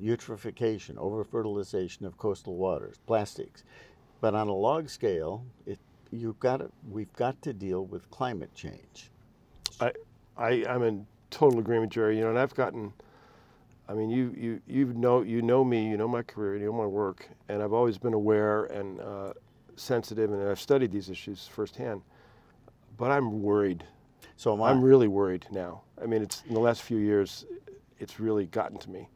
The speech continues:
Speaker 1: So, so am I, because,
Speaker 2: Yeah.
Speaker 1: you know, we've always been good as a, as a, a,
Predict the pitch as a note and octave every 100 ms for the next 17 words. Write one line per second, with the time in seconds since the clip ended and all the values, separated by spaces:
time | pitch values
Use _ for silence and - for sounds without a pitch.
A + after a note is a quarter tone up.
0 | _ - - - A2+ - C3+ C3 A2+ D2+
1 | G2 G2+ G#2 A2+ C3 A#2+ C3 E3+ D#3+ -
2 | A#2 G#2+ G#2+ F#2+ F2 - F2 - - F#2+
3 | - - - - _ - - -